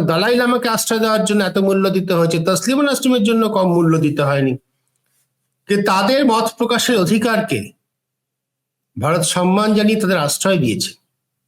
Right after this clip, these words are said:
আজ যখন প্রতিবেশী একটি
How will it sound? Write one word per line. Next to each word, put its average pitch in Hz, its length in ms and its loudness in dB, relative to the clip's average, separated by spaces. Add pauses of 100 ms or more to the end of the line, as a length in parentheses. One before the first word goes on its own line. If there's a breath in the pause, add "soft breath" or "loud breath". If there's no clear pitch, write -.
(960 soft breath)
আজ 160 180 0 (100)
যখন 214 160 2 (100)
প্রতিবেশী 208 500 0 (100)
একটি 226 180 -2